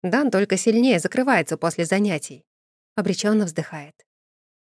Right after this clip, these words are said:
Это его первое слово с того момента, как он здесь. Почти как мама. Слышу улыбку в его голосе. Неосознанно Ян делает мне больно. Очень.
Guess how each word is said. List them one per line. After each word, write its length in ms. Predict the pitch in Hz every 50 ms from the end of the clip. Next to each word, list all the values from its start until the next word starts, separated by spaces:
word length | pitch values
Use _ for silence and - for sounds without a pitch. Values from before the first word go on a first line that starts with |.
| _ -
Это 180 | 185 175 - 180
его 240 | 170 180 185 185 180
первое 380 | - - 196 220 220 233 247
слово 320 | 247 - 285 269 220 175 170
с 40 |
того 240 | - - 170 170 185
момента, 480 | 180 180 170 175 170 196 240 247 240 -
как 200 | - 151 - 170
он 120 | 170 175
здесь. 400 | 165 165 180 170 147 - - _ _ _ _ _ _ _ _
Почти 380 | - 175 165 - - - - 185
как 320 | 185 - 160 - - -
мама. 420 | 190 175 156 151 151 147 147 165 _ _ _ _ _ _ _ _ _ _ _ _
Слышу 340 | - - 277 277 - - 254
улыбку 540 | - - 233 233 220 196 - - - - 170
в 40 |
его 260 | 170 - 175 156 165 156
голосе. 520 | 160 165 160 156 160 - - - - _ _ _ _ _ _ _ _ _ _ _ _ _ _ _ _ _ _ _ _ _ -
Неосознанно 680 | 202 185 - - 220 214 - 190 170 165 165 170 170
Ян 300 | 165 185 190 190 185 185
делает 420 | 170 185 180 180 180 170 165 -
мне 160 | - 180 175 170
больно. 440 | 165 170 170 165 156 151 160 - _ _ _ _ _ _ _ _ _ -
Очень. 440 | 180 143 - - - - 170 180